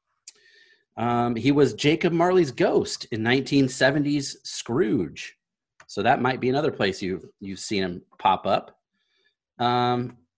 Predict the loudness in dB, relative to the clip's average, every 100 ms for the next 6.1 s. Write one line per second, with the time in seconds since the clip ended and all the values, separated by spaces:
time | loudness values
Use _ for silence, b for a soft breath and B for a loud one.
0 | _ -10 0 2 4 4 4 0 -2 0
1 | 0 2 2 2 -2 -4 -4 -2 0 0
2 | 0 0 0 0 0 2 2 2 -2 B
3 | B B _ -6 0 2 2 -2 -2 -2
4 | 0 -2 -2 -2 0 0 0 0 -4 -6
5 | -6 -2 0 0 -2 -6 -6 -8 -10 -14
6 | -18